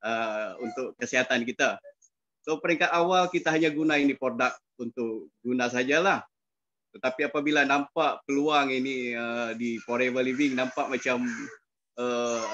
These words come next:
membagi peluang yang baik dalam, uh, dalam, uh, perniagaan, maka saya cuba untuk, uh,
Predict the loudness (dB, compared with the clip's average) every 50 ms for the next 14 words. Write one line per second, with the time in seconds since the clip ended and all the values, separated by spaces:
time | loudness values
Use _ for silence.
0 | -4 -4 -2 0 0 2 2 0 0 2 2 4 6 6 6 4 4 4 6 6
1 | 6 4 2 0 -2 -2 0 2 2 2 0 0 -4 -6 -6 -6 -6 -4 -2 -2
2 | -2 0 2 0 0 0 -2 -4 -8 -10 -8 -6 -4 -4 -4 -6 -8 _ -10 -6
3 | -4 -4 -4 -2 -2 -2 0 2 0 0 0 0 -4 -8 -12 -16 _ _ _ _
4 | _ _ _ _ _ _ -12 -12 -12 -10 -6 -4 -2 0 0 2 2 0 0 0
5 | -2 -4 -4 -2 -2 0 0 0 0 0 0 0 0 -2 -2 -4 -6 -6 -2 -2
6 | -2 -2 -2 -6 -10 -10 -10 -6 -4 -4 -4 -4 -4 -8 _ _ _ _ _ _
7 | _ _ _ _ _ _ _ _ _ -4 -4 -2 -2 -4 -6 -8 -12